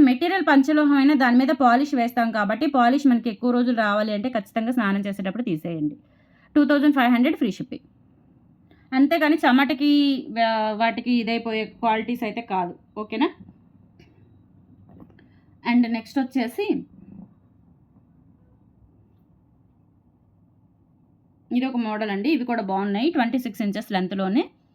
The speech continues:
ఇలా ruby and white స్టోన్స్‌తో ఒకటి, ఫుల్ వైట్ స్టోన్స్‌తో ఒకటి, చాలా బాగుంటాయి ఇవి కూడా.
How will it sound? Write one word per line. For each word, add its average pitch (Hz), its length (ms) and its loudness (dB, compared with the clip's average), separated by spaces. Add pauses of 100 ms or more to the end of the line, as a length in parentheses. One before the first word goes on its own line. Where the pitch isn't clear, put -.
(220)
ఇలా 226 280 2
ruby 247 300 2
and 247 160 2
white 226 260 -2
స్టోన్స్‌తో 220 440 -4
ఒకటి, 220 300 -4
ఫుల్ 233 220 -2
వైట్ 226 220 0
స్టోన్స్‌తో 214 440 -6
ఒకటి, 208 280 -4 (400)
చాలా 226 280 2
బాగుంటాయి 175 500 -4
ఇవి 196 160 -6
కూడా. 175 200 -4